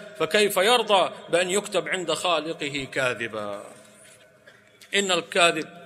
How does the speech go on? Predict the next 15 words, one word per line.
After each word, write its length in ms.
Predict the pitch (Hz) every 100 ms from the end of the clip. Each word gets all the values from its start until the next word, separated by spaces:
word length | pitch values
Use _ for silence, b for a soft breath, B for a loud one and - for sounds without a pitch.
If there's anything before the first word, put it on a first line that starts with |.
| B B B B 135
لمحذور 560 | 190 - 208 214 208
في 140 | 196 190
حياته 600 | 196 214 208 202 202 202
أن 40 |
لا 140 | 196
يوثق 440 | 202 214 196 196 196
به 280 | 208 196 196
ولا 280 | 185 202
في 160 | 196 196
خبره 480 | 214 202 202 190 190
ولا 340 | 180 202 196
في 180 | 175 180
معاملاته 800 | 160 147 151 151 170 160 156 151
مع 160 | 143
الناس، 540 | 143 135 123 - -